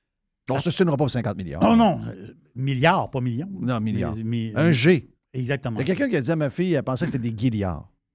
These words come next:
Speaker 1: Donc,
Speaker 2: Oui.
Speaker 1: euh, ben, elle, elle dit, « Pourquoi il y a un G ? »
Speaker 2: <laughs> Oui, c'est ça.
Speaker 1: <laughs> Pourquoi il y a un G ?
Speaker 2: Mm.
Speaker 1: C'est, c'est pour, c'est Gillian, c'est, euh, Gilliard, euh, c'est quoi la patente ? Non, non. C'est G, mais c'est milliard.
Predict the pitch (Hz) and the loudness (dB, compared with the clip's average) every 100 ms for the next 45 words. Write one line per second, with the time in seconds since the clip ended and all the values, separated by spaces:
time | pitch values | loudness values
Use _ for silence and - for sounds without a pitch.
0 | _ _ _ _ _ _ _ _ _ 110 | _ _ _ _ _ _ _ _ _ -4
1 | 104 156 170 117 113 110 110 107 101 110 | 2 4 4 2 2 0 0 -2 -2 -4
2 | 104 95 98 90 104 101 127 113 101 92 | -4 -8 -8 -8 -8 -2 0 2 0 -2
3 | - - _ _ - - - 202 - - | -8 -12 _ _ -8 -4 -2 -4 -8 -10
4 | - 160 - _ - - 156 - 131 113 | -12 -12 -14 _ -20 -10 -8 -8 -6 -6
5 | - - _ - 160 143 117 95 120 127 | -6 -8 _ 0 2 4 2 2 0 0
6 | - 110 113 - - - 127 104 - 101 | -4 -8 -8 -10 -14 -6 -4 -4 -6 -8
7 | 107 - 104 120 120 135 190 208 - 131 | -8 -6 -4 0 2 2 2 0 -2 -2
8 | 113 110 107 95 113 127 123 139 165 180 | 0 0 -2 -2 0 2 2 2 0 -2
9 | 131 107 107 - 110 156 113 123 110 113 | -2 -2 -2 -4 -2 0 0 -2 -2 -2
10 | 131 107 - _ _ _ - 120 95 123 | -2 -2 -8 _ _ _ -2 0 2 4
11 | 185 135 - 107 101 113 104 110 - - | 4 4 0 -2 0 0 -2 -4 -8 -18